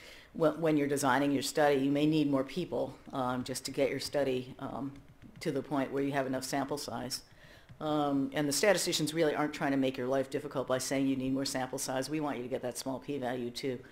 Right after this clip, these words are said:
Um, the data management and ala-, analysis capacity is pretty much the same as the classical clinical trial, um, except that you will have to pay attention to who's actually retained in your control condition. Um, are they really adhering to,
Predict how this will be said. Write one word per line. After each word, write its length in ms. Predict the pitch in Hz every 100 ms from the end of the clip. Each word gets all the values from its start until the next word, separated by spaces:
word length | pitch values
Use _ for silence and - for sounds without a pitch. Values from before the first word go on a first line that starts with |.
| - - - - - - -
Um, 500 | 156 165 160 156 151
the 80 | 175
data 260 | 165 175 180
management 460 | 175 180 185 180
and 80 | 156
ala-, 240 | 151 160 170
analysis 460 | 175 180 240 226
capacity 600 | - 190 180 170 - 220
is 140 | 185 170
pretty 360 | - 208 202
much 280 | 196 175 -
the 80 | 160
same 340 | - 160 160
as 120 | 156 151
the 80 |
classical 500 | 143 143 135 139 143
clinical 380 | 139 143 131 131
trial, 560 | 127 135 131 131 127 131 -
um, 240 | 143 135
except 480 | 127 - 156 135 -
that 200 | 143 131
you 140 | 147
will 220 | 139 151 147
have 220 | 165 147
to 80 | 147
pay 200 | 160 135
attention 460 | 131 151 143 143
to 80 | 139
who's 240 | 135 139
actually 720 | 135 127 127 - 135 131 127 - - - -
retained 520 | 160 156 175 160 160
in 100 | 147
your 140 | 139 135
control 480 | 139 127 147 143
condition. 680 | 143 151 135 127 143 123 123 -
Um, 180 | 131
are 140 | 123 143
they 100 | 135
really 320 | 139 139 135
adhering 520 | 131 139 135 135 131
to, 440 | 135 143 127 123